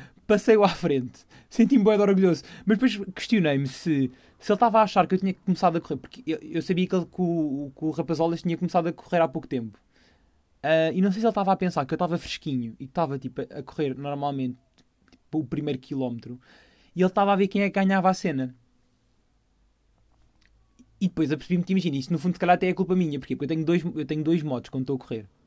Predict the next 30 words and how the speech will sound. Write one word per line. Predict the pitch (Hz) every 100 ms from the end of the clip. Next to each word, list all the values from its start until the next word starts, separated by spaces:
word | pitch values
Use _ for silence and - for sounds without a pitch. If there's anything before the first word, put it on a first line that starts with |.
| _ _ _ _
Tipo, | 113 -
dois | 120 139 135
moods. | 135 120 - _ _ _ _ _ _
Ou | 135
estou | 135
a | 156
fazer | 147 143
as |
minhas | 139 143
dance | 131 139 151
moves | 139 127
super | 131 135
sensuais | 131 131 - 123 180 -
e | 131
a |
abanar | 135 139 135 135
a |
cabeça | 139 135 131
como | 127 131
um | 135
putinho | 135 135 131
de |
cinco | - 131 127
anos. | 127 175 _ _ _ _ _ _ _ _ _ _ _ _ _
Ou | 185
estou | 185
com | -
uma | 180
poker | 175 220 214 202 -
face. | - 139 131 -